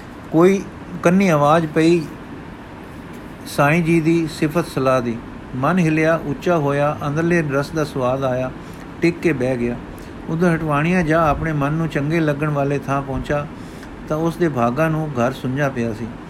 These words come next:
ਜਿਸ ਨੂੰ ਉਹ ਮਿਲਣ ਗਿਆ ਸੀ। ਸੋ ਮੰਦਾ ਸਰੀਰ ਕਿਸੇ ਹੋਰ ਸਗਰਾਉਂ ਨੂੰ ਵਾਂਢੇ ਟੁਰ ਗਿਆ, ਟੁਰ ਚੁੱਕਾ ਸੀ। ਸੋ ਨਿਰਾਸ਼ ਹੋ ਕੇ ਇੱਧਰ ਉੱਧਰ ਫਿਰਿਆ, ਓੜਕ ਪਿੱਛੇ ਪਰਤ ਪਿਆ। ਜਿਸ ਟਿਕਾਣੇ ਉਸਨੇ ਆਪਣੇ ਸਾਥੀ ਨੂੰ ਮਿਲਣ ਦਾ ਨੇਮ ਬੱਧਾ ਸੀ,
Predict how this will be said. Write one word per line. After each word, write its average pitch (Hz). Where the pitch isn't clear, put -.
ਜਿਸ 151
ਨੂੰ 170
ਉਹ 156
ਮਿਲਣ 147
ਗਿਆ 147
ਸੀ। 156
ਸੋ 156
ਮੰਦਾ 143
ਸਰੀਰ 139
ਕਿਸੇ 143
ਹੋਰ 127
ਸਗਰਾਉਂ 139
ਨੂੰ 143
ਵਾਂਢੇ 139
ਟੁਰ 131
ਗਿਆ, 120
ਟੁਰ 151
ਚੁੱਕਾ 127
ਸੀ। 110
ਸੋ 151
ਨਿਰਾਸ਼ 147
ਹੋ 147
ਕੇ 165
ਇੱਧਰ 160
ਉੱਧਰ 147
ਫਿਰਿਆ, 147
ਓੜਕ 156
ਪਿੱਛੇ 170
ਪਰਤ 143
ਪਿਆ। 147
ਜਿਸ 170
ਟਿਕਾਣੇ 156
ਉਸਨੇ 160
ਆਪਣੇ 151
ਸਾਥੀ 139
ਨੂੰ 165
ਮਿਲਣ 147
ਦਾ 151
ਨੇਮ 139
ਬੱਧਾ 143
ਸੀ, 135